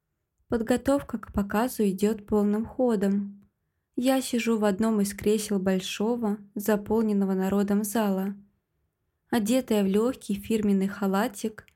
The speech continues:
а стилист колдует над моими волосами. Волнуюсь страшно, ведь это мой первый показ таких масштабов.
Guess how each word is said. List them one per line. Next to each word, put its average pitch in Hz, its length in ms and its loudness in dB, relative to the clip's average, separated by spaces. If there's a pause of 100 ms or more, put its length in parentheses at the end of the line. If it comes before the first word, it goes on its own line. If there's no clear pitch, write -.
(280)
а 247 140 0
стилист 226 580 -2
колдует 220 480 0
над 202 220 -2
моими 196 320 2
волосами. 202 920 -2 (680)
Волнуюсь 220 680 2
страшно, 226 840 -2 (480)
ведь 269 180 -2
это 254 320 0
мой 220 160 0
первый 226 440 0
показ 208 480 -2
таких 202 420 -4
масштабов. 202 720 -2